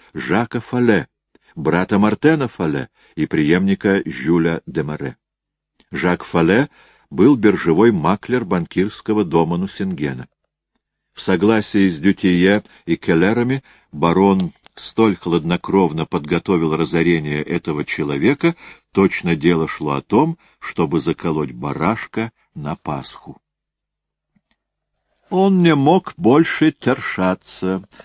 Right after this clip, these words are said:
отвечал спокойно барон. Жак Фале оказал огромные услуги торговцам ценными бумагами. Во время кризиса несколько месяцев назад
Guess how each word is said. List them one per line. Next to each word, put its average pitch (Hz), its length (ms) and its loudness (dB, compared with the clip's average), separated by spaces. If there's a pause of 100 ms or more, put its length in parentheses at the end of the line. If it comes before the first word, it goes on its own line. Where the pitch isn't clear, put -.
отвечал 87 540 -2
спокойно 85 580 -2
барон. 78 380 -2 (1300)
Жак 104 320 -2
Фале 110 380 4
оказал 110 420 2
огромные 135 560 2
услуги 156 580 2 (300)
торговцам 92 720 0
ценными 80 500 -2
бумагами. 69 580 -6 (840)
Во 90 160 4
время 101 300 4
кризиса 87 760 0
несколько 87 580 -2
месяцев 85 600 -2
назад 82 440 -2